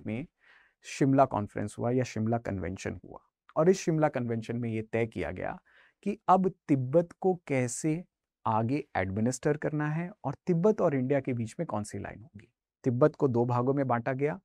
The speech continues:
जो आप देख सकते हैं, outer and inner तिब्बत। आउटर तिब्बत का मतलब जो भारत की तरफ है, जो यानी कि जो नीचे की तरफ है, भारत की तरफ है, और जो चाइना की तरफ तिब्बत है, उसे इनर तिब्बत कहा गया। आउटर तिब्बत में चाइना की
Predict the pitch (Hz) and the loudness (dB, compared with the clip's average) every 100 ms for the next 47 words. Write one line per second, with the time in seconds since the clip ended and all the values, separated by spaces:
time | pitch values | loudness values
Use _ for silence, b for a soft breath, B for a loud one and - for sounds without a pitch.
0 | - 123 117 113 107 107 113 - 151 - | -10 -4 -2 0 -2 -4 -8 -6 -6 -8
1 | - 135 143 - 208 214 - 170 - 131 | 2 4 4 0 -2 -2 -4 -6 -4 0
2 | 120 120 120 - - - - _ _ _ | 2 2 -2 -10 -10 -18 -20 _ _ _
3 | - b b b b b b b - 175 | -20 b b b b b b b 12 12
4 | 196 240 220 208 196 202 208 190 196 226 | 12 6 4 4 4 4 2 2 -2 -4
5 | 214 135 208 160 - 135 135 156 - 143 | -2 0 2 2 2 6 6 6 2 -4
6 | - - _ _ _ - 131 131 127 131 | -4 -14 _ _ _ -6 2 4 4 2
7 | 160 135 143 123 120 135 117 - 87 - | 0 2 4 4 2 0 -2 -8 -12 -8
8 | - 127 104 104 196 - - - - - | -8 -6 -2 0 0 -4 -12 -16 -18 -20
9 | - _ - B B B - 175 220 220 | -20 _ -20 B B B 2 4 4 2
10 | 190 151 196 220 233 196 190 156 131 127 | 4 6 6 4 2 0 0 0 0 0
11 | 131 180 - 180 - 147 147 - 113 104 | 0 -2 0 0 2 4 4 2 0 -2
12 | - 110 95 95 95 214 - _ _ B | -4 -6 -6 -4 -2 -4 -8 _ _ B
13 | B B 156 180 175 254 214 190 151 185 | B B 8 8 6 -2 2 2 4 2
14 | 185 196 208 - 147 147 175 175 214 226 | 2 -2 -2 -2 0 2 0 -2 -2 -2